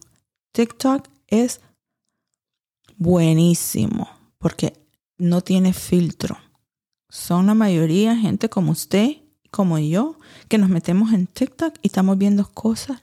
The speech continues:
reales. No estamos viendo cosas que están haciendo, no solo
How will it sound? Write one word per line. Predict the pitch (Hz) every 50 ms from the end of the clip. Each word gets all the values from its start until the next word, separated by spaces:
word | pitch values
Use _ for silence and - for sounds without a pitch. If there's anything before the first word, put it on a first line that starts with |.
| _ -
reales. | - 190 180 180 185 190 170 165
No | 165 175
estamos | - - 208 202 208 196
viendo | 196 202 202 202 202
cosas | - - 202 - - 220
que | -
están | - - 175 175 185
haciendo, | 190 - - 202 190 196 196 202 214 - - - - - - - - - -
no | - 214 208
solo | - - 208 202 214 226 220 208 196 185